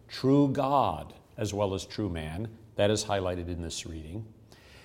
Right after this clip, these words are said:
"Has redeemed me," how? "With his holy, precious blood and with his innocent suffering and death."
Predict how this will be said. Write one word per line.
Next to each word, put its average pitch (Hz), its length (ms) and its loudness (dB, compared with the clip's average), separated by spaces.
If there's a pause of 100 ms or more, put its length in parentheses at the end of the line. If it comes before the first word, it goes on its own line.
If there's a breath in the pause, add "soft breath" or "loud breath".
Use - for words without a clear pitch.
(120)
"Has 123 260 4
redeemed 131 880 6
me," 90 500 0 (300)
how? 104 540 -2 (140)
"With 98 120 -2
his 92 160 -2
holy, 101 340 2
precious 101 460 -2
blood 90 540 0 (440 loud breath)
and 101 180 2
with 95 120 0
his 95 180 -4
innocent 101 440 -2
suffering 90 420 -4
and 85 120 -4
death." 90 360 -4